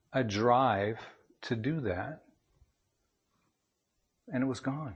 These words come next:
And I thought, "Well, that's, it's kind of interesting, right?" And so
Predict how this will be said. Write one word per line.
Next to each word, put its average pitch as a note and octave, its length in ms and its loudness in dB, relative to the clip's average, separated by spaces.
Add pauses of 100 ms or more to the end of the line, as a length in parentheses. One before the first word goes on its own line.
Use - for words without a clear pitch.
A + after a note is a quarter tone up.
(140)
And C3 100 -6
I A#2+ 60 -6
thought, - 400 -6
"Well, C#3+ 80 -10
that's, - 300 -10 (1080)
it's - 140 -12
kind A#2+ 220 -2
of A#2 80 -4
interesting, G2+ 500 -6
right?" A2 280 -6 (3500)
And B2+ 180 2
so B2 520 6